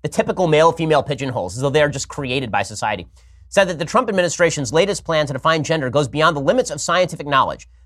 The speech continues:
"The idea that a person's sex is determined by their anatomy at birth is not true,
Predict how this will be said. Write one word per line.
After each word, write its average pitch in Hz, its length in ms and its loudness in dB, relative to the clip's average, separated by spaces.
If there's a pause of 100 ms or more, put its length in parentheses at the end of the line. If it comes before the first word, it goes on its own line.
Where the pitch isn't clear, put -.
"The 160 80 2
idea 165 240 4
that 247 100 4
a - 40 2
person's 170 380 -4
sex 180 220 0
is 143 100 -10
determined 170 380 -2
by 139 100 4
their 135 140 4
anatomy 185 340 2
at - 80 0
birth 135 220 0
is 117 100 -8
not 143 220 2
true, 135 360 -2